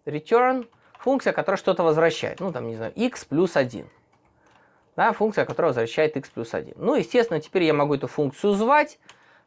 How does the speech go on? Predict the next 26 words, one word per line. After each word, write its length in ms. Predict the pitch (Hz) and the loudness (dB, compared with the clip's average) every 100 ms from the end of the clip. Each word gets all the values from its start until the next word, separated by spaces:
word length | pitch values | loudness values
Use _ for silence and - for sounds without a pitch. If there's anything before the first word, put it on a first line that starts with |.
| - | -2
да, 180 | 202 | 0
от 240 | - 190 - | 2 0 -4
чего-то 480 | - 208 202 190 180 | -8 -4 -2 0 0
там, 340 | 180 147 139 | 2 2 2
ну, 80 | 208 | 0
и 60 | |
она 200 | 220 160 | 0 0
что-то 280 | 185 185 180 | -2 -2 -2
мне 160 | 160 156 | -2 -2
возвращает, 600 | 143 139 135 - - - _ - | 0 -2 -4 -8 -14 -18 _ 0
да. 220 | 160 220 - - - - | 0 0 -8 -20 -20 -12
Я 360 | 117 165 269 - | -2 2 2 0
могу 560 | 160 185 214 185 254 | -2 0 0 0 -2
запомнить 840 | 196 180 233 - 277 247 202 175 180 | 0 0 0 0 2 4 2 0 -2
это 220 | 165 165 | -2 -2
значение 600 | 165 156 - 262 285 269 | -2 -4 -4 -4 0 2
в 100 | 175 | 4
новую 400 | 190 233 220 214 | 6 6 6 2
переменную. 520 | 214 202 185 127 131 | -2 -4 -4 -4 -6
Ну, 80 | 156 | -2
давайте 260 | 208 233 | -2 -2
договоримся. 640 | 190 170 160 175 170 139 113 - - | -2 2 4 4 2 -2 -8 -10 -4
Я 160 | 139 185 | 0 4
не 260 | 202 262 | 6 6
имею 240 | 262 233 202 | 6 6 4
права, 600 | 190 175 147 139 233 | 4 4 4 4 2